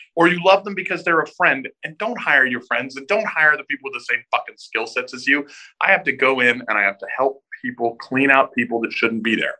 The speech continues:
Now, when I say fire fast, here's what I do. I go in, I create them a job description,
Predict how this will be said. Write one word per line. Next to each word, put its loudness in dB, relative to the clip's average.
Now, 2
when 2
I 4
say -2
fire 0
fast, -4
here's -6
what -4
I -4
do. -8
I -2
go -8
in, -8
I 2
create -4
them -4
a -6
job -6
description, -10